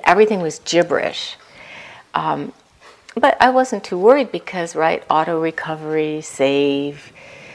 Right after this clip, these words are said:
except that we had been in the process of working, so it wasn't saved. But I didn't realize that, blessedly, until this morning. Um,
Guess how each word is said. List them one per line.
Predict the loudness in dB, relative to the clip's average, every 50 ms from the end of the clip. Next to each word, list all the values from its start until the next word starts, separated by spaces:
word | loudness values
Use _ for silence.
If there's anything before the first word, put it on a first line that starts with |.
| -20 -20 -20 -20 -20 -20 -20 -20 -20 -20 -20 -20 -20 -20 -20 -20 -20 -20 _ _ _ _ _ _ -20 -16 -14
except | -12 -6 -2 -2 0 2 2
that | 2 2
we | 2 2 0
had | 0 0
been | 0 0 0
in | 0
the | -4
process | -4 -2 2 4 4 4 2 0 -6 -8 -8
of | -8 -8 -6
working, | -2 -2 0 -2 -2 -4 -8 -10 -8 -8 -10 -10 -12 -16
so | -16 -10 -6 -4 -2 -2
it | -2 -4 -4
wasn't | -6 -8 -8 -8 -10 -10 -12 -12 -12 -14 -16
saved. | -16 -14 -12 -10 -8 -8 -8 -8 -8 -10 -12 -14 -16 -18 -20 -20 _ _ _ -20 -12 -6
But | -6 -4
I | -4 -2 -2
didn't | -2 -2 -2 -2 -2 -4
realize | -4 -4 -2 -2 -4 -4 -4 -6 -6 -8 -8 -10 -14 -16
that, | -14 -14 -14 -14 -16 -18 _ -14
blessedly, | -10 -8 -6 -6 -6 -8 -10 -12 -12 -10 -8 -8 -8 -8 -8 -8 -8 -6 -6 -6 -8 -12 -18 -20 -20 -16 -10 -8
until | -8 -8 -8 -10 -8 -8 -6 -6
this | -6 -8 -8 -8 -8 -6
morning. | -4 -2 -2 -2 -2 -4 -6 -6 -8 -12 -14 -18 -18 -16 -14
Um, | -12 -12 -12 -12 -12 -14